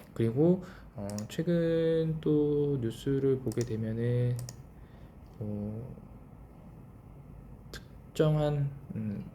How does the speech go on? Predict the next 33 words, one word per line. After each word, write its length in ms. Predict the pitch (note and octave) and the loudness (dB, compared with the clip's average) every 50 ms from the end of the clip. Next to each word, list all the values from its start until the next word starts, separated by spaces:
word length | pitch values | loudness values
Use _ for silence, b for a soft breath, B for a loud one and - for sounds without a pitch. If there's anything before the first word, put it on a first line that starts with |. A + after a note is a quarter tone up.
| - - | -14 -10
뭐 200 | - A#2+ G#2 - B2+ | -6 -4 -4 -4 -2
임원들 640 | B2 A#2+ B2+ C3 C3 C3+ C3 B2+ B2+ A#2+ B2 B2 A#2 | 0 0 0 2 2 2 2 2 2 4 4 2 2
중에서 260 | A#2+ A#2 A#2 A2 A2 | 2 0 -2 -2 -2
삼천 300 | B2 - E3+ F3 E3+ D#3+ | 0 0 0 2 2 2
주를 160 | D3+ C3+ B2+ B2+ | 2 4 2 2
산, 260 | - - D#3+ D3+ D#3 - | 2 2 0 0 -2 -2
산 260 | - - F3+ F3 D3 | 0 4 4 4 4
부분, 360 | B2 A2+ G#2 A2+ C#3 F3 F3 - B B B B B B B - | 4 2 0 2 0 0 -2 -6 B B B B B B B -8
네, 200 | A2+ G2+ G2 - - - | -6 -6 -6 -6 -4 -2
요거는 360 | A2+ A2 B2 B2 A#2+ A#2 A2 | 0 4 6 6 6 6 6
뭐 220 | G#2+ A2 G#2+ G#2 - - - - - - | 4 2 0 -2 -4 -8 -16 -18 -16 -14
이제 140 | - - G2+ - - | -12 -10 -10 -10 -8
한번 200 | - B2 C#3 B2+ | -6 -6 -6 -4
봐야겠지만 480 | - - A2 A#2 A#2 A2+ - A2+ A2 | 0 0 0 2 0 0 -2 -2 -2
사실 200 | A2 B2 B2 B2+ | -2 -2 -4 -4
주식 220 | A#2 - A#2 A#2 B2 | -2 -2 -2 0 0
수가 140 | - - B2 | 0 0 0
많지 280 | G#2+ G2+ G#2 - - | 0 -2 -4 -4 -6
않기 200 | A2+ G#2 - A2+ | -6 -6 -6 -6
때문에, 420 | - A2 G#2+ G#2+ A2+ C3+ D3 C#3 - B B B B B B B B B B B B B B - | -4 -2 -2 -2 0 0 -2 -2 -4 B B B B B B B B B B B B B B -10
어, 400 | G#2+ G2+ G2 G2 G2 A2+ - - - | -8 -8 -8 -6 -8 -8 -8 -8 -8
뭐 260 | - G#2 G#2 G#2 G#2+ | -8 -6 -4 -2 0
요런 300 | A2 A#2 B2 C#3 C#3+ C3+ | 2 2 4 4 2 2
부분들이 1120 | B2 A#2+ A#2+ B2 A#2+ A#2+ A#2+ A#2+ A#2+ A#2 A#2+ A#2 A#2 A2+ A2+ G#2+ A2+ A2 A2 A2 C#3 D3 | 2 2 2 4 4 4 4 4 4 2 2 0 0 -2 -2 0 0 0 0 0 0 0
있고요. 360 | B2 G2 - - A2+ B2+ B2+ - - B B B B B B B B B B B B B | -2 -4 -4 -4 -4 -4 -2 -4 -6 B B B B B B B B B B B B B
그다음에 440 | - - - A#2+ A#2+ B2 B2 A#2+ A#2+ | -10 -4 -2 0 2 4 4 4 4
당연히 380 | A#2+ B2 A#2+ B2 B2+ B2+ B2 A#2+ | 4 2 2 2 2 2 2 2
이 20 | |
종목은 540 | A#2+ B2+ B2+ C3 C#3 C#3+ C3 B2 B2 B2+ A#2 | 2 2 2 2 4 4 4 4 2 2 0
공매도가 420 | A#2+ A#2+ B2+ C#3 C#3+ C#3 B2+ B2 | 0 2 2 4 4 4 4 2
거의 220 | A#2 A#2+ A#2 A#2+ - | 2 0 0 -2 -2
없습니다. 600 | - - - - D3 D3 A#2+ G#2+ G2 G#2 A2+ - - - | -2 -6 -4 -2 0 0 0 0 -2 -4 -6 -6 -8 -10
네, 260 | - G#2 G2+ G2 G2 | -8 -8 -6 -6 -8